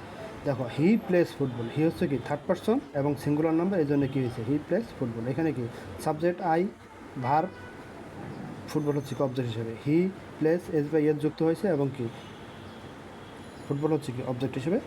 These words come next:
ব্যবহৃত হয়েছে। আচ্ছা, দেখো, এর সাথে কি আরও অনেক কিছু থাকতে পারে, আমরা বাক্য কি আরও বড় করতে পারি, কিন্তু মেন হচ্ছে কি আমাদের ভার্বটা আমরা দেখব, ভার্বটা প্রেজেন্ট ফর্মে আছে কিনা এবং ভার্বের শেষে এস by এস যুক্ত আছে কিনা।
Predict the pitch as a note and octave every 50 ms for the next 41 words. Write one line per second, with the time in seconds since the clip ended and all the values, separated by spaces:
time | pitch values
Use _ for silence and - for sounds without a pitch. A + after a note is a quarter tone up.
0 | - - C3 C3 B2 B2 C3 C#3 C#3 A3+ C#4+ - - - B2+ A2+ - - - -
1 | - - - - C#3 C3+ A#2 - - A2+ A2 A#2 B2 C3+ C3 A2+ A#2+ G#2+ - -
2 | - - - D#3+ D#3 D#3+ - - E3+ D#3+ F#3 D#3 C3+ C3 C#3 D3+ G3+ C#4 C4+ G#3+
3 | G3 F3+ F3+ - D3+ F#3+ A3+ A#3 F3 D#3 - D3 B2+ C3 B2+ C3 D3 F3 D#3+ D3
4 | C#3+ C#3+ - - F3 E3+ - E3+ C3 A#2+ A#2 - - C3+ C#3+ D3+ C#3 D3+ D3+ E3
5 | G3 A#3 B3+ - - - E3+ D3+ - - C3 B2 A#2 A2 G#2+ - - - - -
6 | D3+ D#3 G#3 A3+ F#3+ D3 D3 D#3 E3 F3 F#3 - - F3 D#3 D3 C3+ C#3+ D3 D#3+
7 | G3 A3 E3+ A#2 A#2 C#3 D3 C#3 - - D3 C3+ C3 C3 A#2+ A#2+ A#2+ A2 G#2+ A2+
8 | A2+ G2 - - - - - - - C3 A#2+ C3 D3 D#3+ - - - F#3+ G#3 C4+
9 | - - - - - - - - - D3 C#3+ D3 F3 E3+ - F#3 F3+ F#3+ F#3 F#3
10 | E3+ - G3+ F#3+ - A3+ B3 C#4+ A#3 F3 E3 D#3 C#3 B2+ C#3 D3 E3+ D#3+ - E3+
11 | D3+ F#3 G#3+ F3+ D3+ D3 D3+ D3+ E3 D#3+ F3 G#3+ A3+ - C#3+ C#3 D3 C#3 C#3+ D3+
12 | C#3 A#2+ G#2+ B2 A#2 B2 A#2